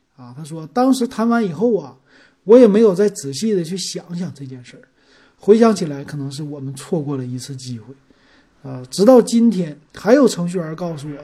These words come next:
一两个月就能做好一个 Focus Mile。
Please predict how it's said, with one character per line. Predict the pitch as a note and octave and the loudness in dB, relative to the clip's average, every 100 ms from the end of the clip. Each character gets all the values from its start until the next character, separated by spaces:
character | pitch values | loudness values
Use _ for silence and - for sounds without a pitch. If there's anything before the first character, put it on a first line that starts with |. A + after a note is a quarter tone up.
| - | -2
一 | C#4 | 4
两 | C4+ F#3 | 4 4
个 | G#3+ | 4
月 | C4+ E4 | 4 4
就 | B3 A#3+ | 2 2
能 | G3 | 0
做 | F#3 | 0
好 | F3+ E3+ D#3+ | -2 -4 -12
一 | C#3+ | -12
个 | D3+ | -12
Focus | - D#3 C#3 | -10 -10 -10
Mile。 | C#3 C#3+ B2 | -12 -12 -16